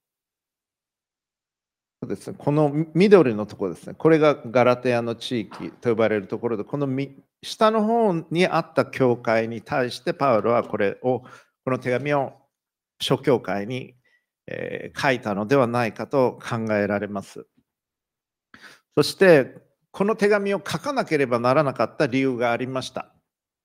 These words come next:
それは、パウロがここで伝道してクリスチャンの人たちが生まれて洗礼を受けて成長していっていたんですけれども、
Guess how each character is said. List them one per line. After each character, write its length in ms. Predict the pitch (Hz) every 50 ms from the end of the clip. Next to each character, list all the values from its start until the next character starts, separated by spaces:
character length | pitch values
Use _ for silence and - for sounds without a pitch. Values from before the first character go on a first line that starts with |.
| _ -
そ 100 | 151 139
れ 80 | 156
は、 300 | 156 165 170 165 139 113
パ 220 | - - 277 277 262
ウ 60 | 240
ロ 100 | 196 151
が 140 | 139 139 135
こ 120 | - 127
こ 160 | - 170 170
で 120 | 151 156 127
伝 280 | 120 143 156 156 156 143
道 180 | 160 156 156
し 100 | 151 -
て 100 | - 156
ク 140 | - - 156
リ 100 | 156 147
ス 80 | - -
チ 60 | 143
ャ 60 | 123
ン 60 | 117
の 100 | 113 113
人 200 | 110 - 135 120
た 140 | 101 113 101
ち 120 | - 120
が 60 | 110 107
生 60 | 107 110
ま 120 | 120 120
れ 100 | 120 120
て 120 | - 143
洗 280 | - - 135 131 131 131
礼 120 | 127 131
を 100 | 131 127
受 180 | 139 135 - 123
け 40 | -
て 100 | - 107
成 200 | - 131 131 123
長 200 | 127 - 123 120
し 100 | - -
て 140 | 131 127 131
い 160 | 127 131 -
っ 20 |
て 100 | - 165
い 120 | 165 160 -
た 160 | 202 214 208
ん 120 | 190 151
で 100 | 120 123
す 140 | 123 - -
け 160 | - - 160
れ 120 | 151 143 117
ど 260 | 101 95 113 139 131
も、 480 | 117 127 151 185 208 175 113 - -